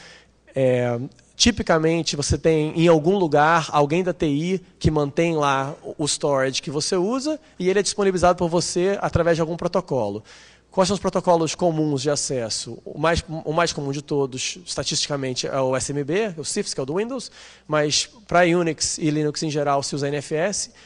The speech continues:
Esses dois são pra compartilhamento de sistema de arquivos. É quando você tem um único sistema de arquivos que é compartilhado entre múltiplos clientes. Mas tem outras formas também de consumir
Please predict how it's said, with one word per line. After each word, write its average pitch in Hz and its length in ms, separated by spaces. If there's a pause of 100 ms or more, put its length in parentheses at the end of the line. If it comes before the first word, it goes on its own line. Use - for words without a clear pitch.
(140)
Esses 175 280
dois 190 280
são 190 160
pra 175 100
compartilhamento 165 540
de 156 80
sistema 180 320
de 185 60
arquivos. 127 580 (320)
É 143 40
quando 143 180
você - 80
tem 156 140
um 147 140
único 220 340
sistema 180 240
de 160 100
arquivos 185 520 (240)
que 165 80
é - 20
compartilhado 151 600
entre 151 160
múltiplos 165 400
clientes. 123 600 (320)
Mas 180 140
tem 220 60
outras 233 200
formas 190 260
também 170 140
de 156 80
consumir 160 480